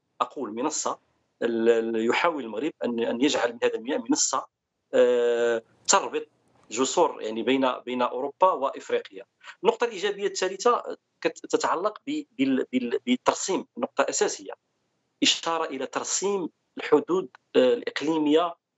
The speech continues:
ل-، ل-، ل-، المياه. إذن هذه الإشارة كذلك أن المغرب في تف-، ماذا تعني هذه الإشارة؟ أن المغرب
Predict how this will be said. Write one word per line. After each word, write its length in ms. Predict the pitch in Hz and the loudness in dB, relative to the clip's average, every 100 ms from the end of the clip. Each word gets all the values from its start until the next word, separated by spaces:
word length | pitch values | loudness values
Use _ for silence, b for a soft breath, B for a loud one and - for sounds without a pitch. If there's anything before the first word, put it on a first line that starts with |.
| _ - | _ -2
ل-، 60 | 123 | 2
ل-، 500 | 123 120 117 120 113 | 6 4 4 0 0
ل-، 40 | |
المياه. 680 | 120 120 120 123 135 120 - _ _ _ _ _ _ - | -4 -4 0 4 6 4 0 _ _ _ _ _ _ 0
إذن 280 | 135 123 - - | 2 2 0 -8
هذه 220 | - 214 - | 0 0 0
الإشارة 360 | 139 - 110 | -6 -4 -4
كذلك 580 | 101 - 101 - - - - _ _ _ 139 | -4 -4 -6 -6 -4 -4 -4 _ _ _ 2
أن 120 | 151 | 4
المغرب 340 | 151 151 226 - _ _ _ _ - | 2 -2 -4 -8 _ _ _ _ -10
في 400 | - 165 131 - | 2 4 4 2
تف-، 240 | - 156 143 | 0 0 -2
ماذا 240 | 147 208 | 2 2
تعني 380 | 170 110 117 104 | 2 -2 -4 -2
هذه 200 | 107 101 | -2 -4
الإشارة؟ 360 | - - 101 127 | -6 -6 -2 0
أن 120 | 160 | 2
المغرب 340 | 151 135 226 | 2 0 -2